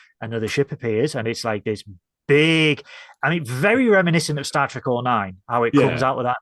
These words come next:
Speaker 1: nebula, and you're like, "Is that Nero?" You look for it for a split second, you're like, "Is that Nero?"
Speaker 2: <laughs>
Speaker 1: But no, but it's, it's this big-ass X-Wing type s-,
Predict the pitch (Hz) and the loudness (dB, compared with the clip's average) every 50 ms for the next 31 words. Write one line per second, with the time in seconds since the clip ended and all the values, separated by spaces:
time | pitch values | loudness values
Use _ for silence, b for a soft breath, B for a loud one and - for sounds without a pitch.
0 | _ - - 127 123 107 113 117 110 101 98 95 98 - 123 117 120 120 113 110 | _ -6 -4 -4 -4 -4 -4 -4 -4 -2 -4 -4 -6 -6 -8 -8 -4 -4 -4 -4
1 | 110 - 120 101 170 185 180 160 147 160 170 180 175 185 196 185 - 156 143 151 | -4 -6 -6 -6 -6 -6 -4 -4 -2 0 2 4 4 4 4 2 2 2 4 4
2 | 170 196 - - 160 143 - - 147 - - 135 127 - 151 143 135 131 127 131 | 4 4 2 0 -4 -4 -2 -4 -6 -4 -4 -6 -6 -6 -8 -8 -6 -6 -6 -6
3 | 139 - - 185 165 170 175 175 185 190 160 131 127 127 135 147 160 170 - B | -6 -2 0 0 2 2 2 2 2 0 -2 -4 -6 -2 0 2 2 0 -2 B
4 | B B B _ 147 143 139 139 131 - - 151 113 - 131 120 104 90 104 95 | B B B _ 0 2 2 2 0 -2 -8 -8 -8 -6 -6 -8 -8 -10 -16 -20
5 | _ _ - 170 180 180 165 170 165 160 156 147 139 123 - - - - B B | _ _ 0 2 2 4 6 6 6 6 6 6 4 2 0 -6 -8 -10 B B
6 | B B B B B _ _ - 220 - _ - - - - 156 165 180 175 160 | B B B B B _ _ -2 -2 -2 _ -4 -4 -2 0 2 2 2 2 2
7 | 160 156 151 143 131 - - - 151 143 143 139 135 113 - - - - - - | 2 0 0 0 -2 -4 -2 -2 0 2 2 0 0 -2 -6 -10 -8 -8 -6 -8
8 | - - | -10 -12